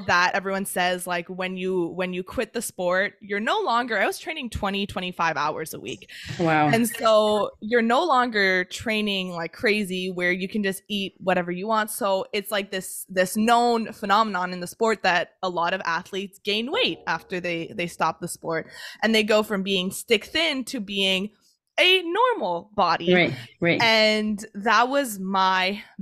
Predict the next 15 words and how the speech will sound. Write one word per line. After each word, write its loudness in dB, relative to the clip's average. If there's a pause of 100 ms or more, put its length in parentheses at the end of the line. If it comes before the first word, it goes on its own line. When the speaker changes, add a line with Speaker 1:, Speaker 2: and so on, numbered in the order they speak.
Speaker 1:
biggest 0
fear, -12 (340)
because 4
for 0
me, 2
like, 0
my 2
worth -2
was -6
tied 0
to -4
how -2
small -6
I -4
can -10